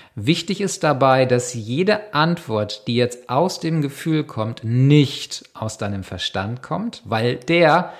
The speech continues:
hat sofort eine wunderbare Antwort, doch die kennst du eh bereits, die brauchen wir nicht. Wir wollen an die Antworten kommen, die du noch nicht kennst. Also, frag jetzt bitte mal dein Gefühl, ob es auch mit dir in Kontakt gehen möchte.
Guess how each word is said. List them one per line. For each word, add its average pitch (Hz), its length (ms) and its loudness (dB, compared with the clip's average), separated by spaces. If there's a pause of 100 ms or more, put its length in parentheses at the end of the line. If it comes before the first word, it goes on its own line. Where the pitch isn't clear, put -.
(100)
hat 131 200 -2
sofort 139 720 2
eine 117 280 -4
wunderbare 98 500 -4
Antwort, 131 460 -4 (340)
doch - 140 -8
die 110 120 -6
kennst 120 300 -4
du 98 60 -6
eh 123 100 -2
bereits, 101 460 -4
die - 80 -6
brauchen 101 380 -4
wir 82 60 -8
nicht. 87 300 -14 (280)
Wir 117 120 0
wollen 135 220 4
an 127 160 2
die 156 160 2
Antworten 110 500 -2
kommen, 117 380 -4 (220)
die 123 100 -6
du 107 80 -2
noch 101 200 -4
nicht 113 540 -2
kennst. - 600 -14 (1500)
Also, 131 420 2 (180)
frag - 360 -4
jetzt 165 180 -4
bitte 160 220 -6
mal 135 200 2
dein 117 200 -2
Gefühl, 120 580 -4 (300)
ob 120 180 -4
es - 160 -6
auch 123 160 -4
mit - 400 -6
dir 101 240 -2
in 101 140 -8
Kontakt - 520 -12
gehen 87 220 -10
möchte. - 400 -14